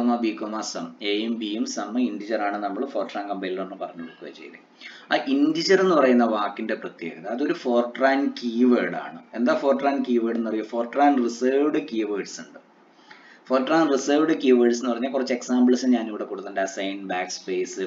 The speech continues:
print, go to, real, റിട്ടേൺ, end, pause, program,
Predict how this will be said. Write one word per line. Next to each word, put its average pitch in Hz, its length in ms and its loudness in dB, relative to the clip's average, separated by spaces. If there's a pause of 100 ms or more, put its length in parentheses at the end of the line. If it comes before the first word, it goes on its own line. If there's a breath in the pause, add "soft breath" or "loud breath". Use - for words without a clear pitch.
print, 92 480 -6 (220)
go 95 100 -2 (240)
to, 92 100 -2 (220)
real, 95 260 -4 (480 loud breath)
റിട്ടേൺ, 92 540 -4 (260)
end, 95 420 -2 (160)
pause, 92 500 -4 (300)
program, 92 460 -4